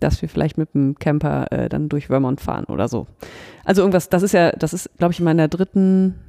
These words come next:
am dritten Oktoberwochenende, wenn ich richtig informiert bin.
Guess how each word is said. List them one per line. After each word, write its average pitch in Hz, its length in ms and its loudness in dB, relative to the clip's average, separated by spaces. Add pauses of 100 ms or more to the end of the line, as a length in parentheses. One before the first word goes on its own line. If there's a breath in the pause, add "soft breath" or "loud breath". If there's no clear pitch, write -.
(180)
am 170 120 -2
dritten 208 380 0
Oktoberwochenende, 247 920 2 (420)
wenn 190 100 0
ich 196 80 -2 (140)
richtig - 220 -4
informiert 208 380 -2
bin. 208 160 0